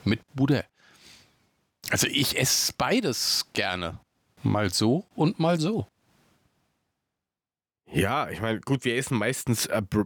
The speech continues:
Speaker 2: Brötchen, weil,
Speaker 1: Brötchen.
Speaker 2: also ganz ehrlich, so, so, so ein Brot muss halt schon richtig geil frisch sein. Also das muss so mal, das muss noch warm sein.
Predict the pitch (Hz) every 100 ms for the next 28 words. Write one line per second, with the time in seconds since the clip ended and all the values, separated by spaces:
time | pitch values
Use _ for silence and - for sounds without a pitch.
0 | - - 110 180 - - 131 170 - 107
1 | 104 117 120 127 - _ _ _ _ -
2 | 104 - 104 107 - - 92 117 127 117
3 | 131 127 117 101 117 - 123 107 98 -
4 | 113 107 170 180 - 117 120 123 107 -
5 | 98 95 - - - - 120 - 110 -
6 | - 73 87 90 - 117 - 110 104 -
7 | - - - - - 127 131 - 85 90
8 | 117 151 139 90 87